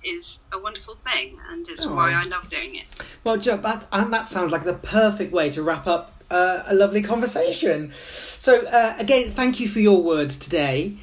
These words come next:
Speaker 2: and
Speaker 1: Thank you.
Speaker 2: uh, thank you for your time this afternoon. Uh, this afternoon, and, um, we will see you very soon again on our next show, whenever that might be.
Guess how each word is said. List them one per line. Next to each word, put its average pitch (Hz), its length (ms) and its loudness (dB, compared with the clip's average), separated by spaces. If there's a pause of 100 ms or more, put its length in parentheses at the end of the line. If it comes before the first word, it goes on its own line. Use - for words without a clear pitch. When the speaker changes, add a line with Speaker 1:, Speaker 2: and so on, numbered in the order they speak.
(280)
Speaker 2:
and 185 260 2
Speaker 1:
Thank - 320 -4
you. - 80 -12 (120)
Speaker 2:
uh, 185 480 2
thank 233 280 -2
you 214 80 -4
for 208 80 -8
your 196 120 4
time 180 460 -2
this - 140 -8
afternoon. 151 520 -2
Uh, 151 200 -2
this - 160 -8
afternoon, 143 480 -2
and, 170 320 -4
um, 175 420 0 (540)
we 202 140 8
will 196 160 8
see 233 180 -4
you 208 140 6
very 185 400 2 (340)
soon - 360 2
again 175 320 2
on 180 100 0
our 175 200 4
next 190 280 -2
show, 175 260 2
whenever 180 400 4
that 247 220 4
might 220 240 0
be. 196 380 2